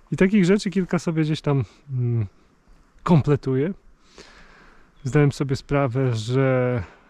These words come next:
potrzebuję na przykład wiedzieć, gdzie są naturalne źródła wody, na przykład w mojej okolicy. No i sobie zaczynam tego szukać, nie?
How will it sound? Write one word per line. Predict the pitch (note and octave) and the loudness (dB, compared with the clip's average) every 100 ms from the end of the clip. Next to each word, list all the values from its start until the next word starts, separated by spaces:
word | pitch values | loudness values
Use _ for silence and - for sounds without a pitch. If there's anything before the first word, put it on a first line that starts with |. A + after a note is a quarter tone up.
| _ _ _ _ _ - | _ _ _ _ _ -14
potrzebuję | - - C#3+ C#3 C3 | -8 -4 -2 2 0
na | B2 | 0
przykład | - - G#2+ | -6 -8 -2
wiedzieć, | B2+ A#2 A#2 | 0 0 -4
gdzie | A2+ D3 A#3+ | -6 -2 -2
są | A3 | 0
naturalne | F3+ F3+ F3 F#3+ G#3 G3 | 0 0 0 0 0 0
źródła | D#3+ F3 F3 | -2 0 0
wody, | D#3 C#3 G#2+ - - | 2 0 -2 -12 -16
na | |
przykład | C3 D#3 C#3+ - - | -12 -10 -12 -16 -20
w | - | -2
mojej | C#3+ C#3 | 2 2
okolicy. | C3 D3+ C3 A2 - - _ _ _ _ - _ _ _ _ | 2 0 -2 -4 -12 -20 _ _ _ _ -20 _ _ _ _
No | D3 G#3+ | -2 0
i | C#4+ | -2
sobie | B3+ C4 A#3 | -2 -2 0
zaczynam | A3+ - G#3 | 0 2 0
tego | F#3 F3+ | 0 -2
szukać, | F#3 C3+ - - - - | -2 -2 -6 -14 -14 -6
nie? | F#3+ | -6